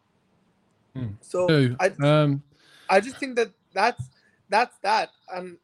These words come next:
Speaker 2: I think that O-, Aubameyang, Ozil, Guendouzi, I don't know. I just think that the guy doesn't have enough experience, and I feel like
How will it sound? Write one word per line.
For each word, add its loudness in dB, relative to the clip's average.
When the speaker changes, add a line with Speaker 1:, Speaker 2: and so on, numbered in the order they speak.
Speaker 2:
I -6
think -14
that -8
O-, -6
Aubameyang, -2
Ozil, -4
Guendouzi, -4
I 4
don't 0
know. -2
I 2
just -6
think -2
that -4
the -8
guy 4
doesn't -6
have 0
enough -6
experience, -10
and -6
I -8
feel -14
like -4